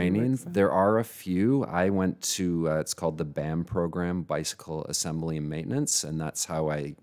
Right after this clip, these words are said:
Speaker 1: got into this industry. Uh, so I'm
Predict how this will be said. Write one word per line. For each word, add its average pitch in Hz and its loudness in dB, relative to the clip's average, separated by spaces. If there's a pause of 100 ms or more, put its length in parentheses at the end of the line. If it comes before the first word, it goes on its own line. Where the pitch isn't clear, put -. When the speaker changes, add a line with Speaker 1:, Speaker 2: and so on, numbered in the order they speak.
(120)
Speaker 1:
got 80 0
into 95 -2
this 104 -2
industry. 117 0 (640)
Uh, 73 -4
so 82 0
I'm 76 -2